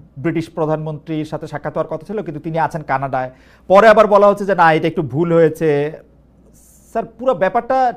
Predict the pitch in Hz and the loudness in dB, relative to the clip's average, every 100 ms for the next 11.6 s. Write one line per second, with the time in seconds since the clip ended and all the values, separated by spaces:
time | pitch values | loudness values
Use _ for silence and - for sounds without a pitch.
0 | - 233 - - 240 262 262 190 156 123 | -8 -14 -6 -2 0 0 -2 -2 -6 -8
1 | - 110 104 165 226 233 262 294 233 151 | -12 -16 -14 -10 -8 -4 -4 -4 -8 -8
2 | 117 - - - - _ _ _ - 165 | -10 -12 -20 -20 -20 _ _ _ -2 0
3 | 175 143 185 254 294 240 247 285 285 285 | 0 2 0 0 2 2 4 0 -2 -4
4 | 277 262 302 247 - - - 214 208 254 | -4 -4 -6 -4 -6 -12 -6 -2 0 0
5 | 240 226 262 277 214 180 208 269 104 - | -2 -6 -6 -4 -2 0 -2 -4 -10 -16
6 | _ _ _ _ 214 233 277 262 277 277 | _ _ _ _ -2 -2 -4 -8 -4 -2
7 | 269 - _ 208 214 226 277 - 240 247 | -2 -4 _ -2 -2 -2 -10 -6 -6 -4
8 | 269 277 233 240 285 269 262 285 185 - | -8 -6 -6 -6 -6 -4 -2 -2 -2 -8
9 | _ _ _ _ - 185 220 233 320 320 | _ _ _ _ 0 4 4 4 4 4
10 | 302 285 - 190 156 151 185 214 - 233 | 2 2 0 -4 -2 -2 -4 -4 -6 -4
11 | 254 320 339 285 277 294 | -2 -2 0 0 0 -4